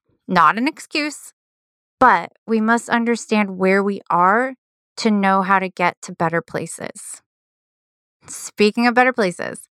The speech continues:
next week we'll take a look at what schools can offer to meet the needs of our kids. This week, though,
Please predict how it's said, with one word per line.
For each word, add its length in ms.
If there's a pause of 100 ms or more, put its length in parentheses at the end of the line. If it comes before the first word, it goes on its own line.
(320)
next 380
week 180
we'll 80
take 260
a 60
look 380
at 100
what 240
schools 460
can 260
offer 500 (300)
to 120
meet 280
the 80
needs 400
of 380
our 120
kids. 540 (680)
This 380
week, 280
though, 400